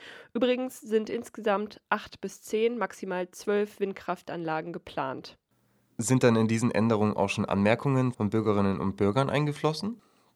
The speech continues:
Speaker 1: Auf jeden Fall sind die Einwände, die im Beteiligungsverfahren eingegangen sind, geprüft worden.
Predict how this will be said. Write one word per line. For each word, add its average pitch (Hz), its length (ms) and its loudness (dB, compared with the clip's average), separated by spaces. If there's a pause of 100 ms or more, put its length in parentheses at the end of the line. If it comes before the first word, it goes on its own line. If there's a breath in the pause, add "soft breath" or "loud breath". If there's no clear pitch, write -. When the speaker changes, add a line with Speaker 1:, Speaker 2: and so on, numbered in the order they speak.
(120)
Speaker 1:
Auf 202 120 -4
jeden 233 240 -6
Fall 226 180 -4
sind 214 160 -6
die 208 120 -10
Einwände, 196 540 -6
die 175 140 -10
im 180 160 -10
Beteiligungsverfahren 180 1040 -8
eingegangen 170 580 -6
sind, 170 360 -10
geprüft - 520 -10
worden. 165 380 -4